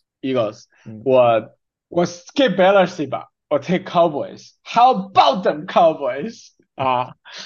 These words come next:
Speaker 1: 啊，希望能够那个，啊。然后最后是那个一场M C内战，South 的内战是 Bucks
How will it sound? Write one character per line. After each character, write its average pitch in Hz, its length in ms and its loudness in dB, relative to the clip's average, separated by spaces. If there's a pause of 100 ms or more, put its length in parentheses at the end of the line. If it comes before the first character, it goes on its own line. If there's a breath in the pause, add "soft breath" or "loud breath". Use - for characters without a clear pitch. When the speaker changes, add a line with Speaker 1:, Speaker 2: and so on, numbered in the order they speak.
(240 loud breath)
Speaker 1:
啊， 131 280 -6
希 170 160 -6
望 185 260 2
能 165 160 0
够 160 280 -2
那 147 180 -6
个， - 220 -14
啊。 123 300 -4 (400 loud breath)
然 165 140 -2
后 185 140 4
最 220 120 -2
后 220 200 0
是 185 180 -10
那 160 220 -8
个 127 280 -2
一 135 80 -12
场 131 220 -10
M 135 180 -8
C 139 200 -14
内 139 180 -12
战， 117 300 -4
South 131 220 0
的 123 100 -10
内 127 160 -6
战 117 240 -8
是 120 120 -16
Bucks 131 200 0